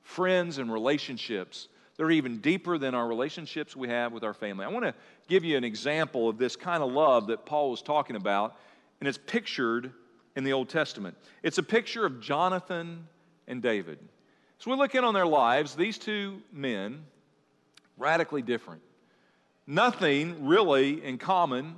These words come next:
other than living in Israel. You see, Jonathan had, they both had different parents,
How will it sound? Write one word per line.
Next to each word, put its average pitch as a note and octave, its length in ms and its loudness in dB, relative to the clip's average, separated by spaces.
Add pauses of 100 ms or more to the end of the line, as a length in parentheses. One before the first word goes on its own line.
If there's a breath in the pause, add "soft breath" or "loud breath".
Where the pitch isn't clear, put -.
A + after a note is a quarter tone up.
other C#3 240 0
than B2 180 -2
living C#3 280 2
in A#2 80 0
Israel. G#2+ 440 -2 (540 soft breath)
You - 60 -8
see, F#3 180 2
Jonathan E3+ 600 2
had, D#3 420 2
they D3+ 120 6
both F#3 220 2
had E3+ 180 2
different F3 280 -2
parents, D#3 640 -2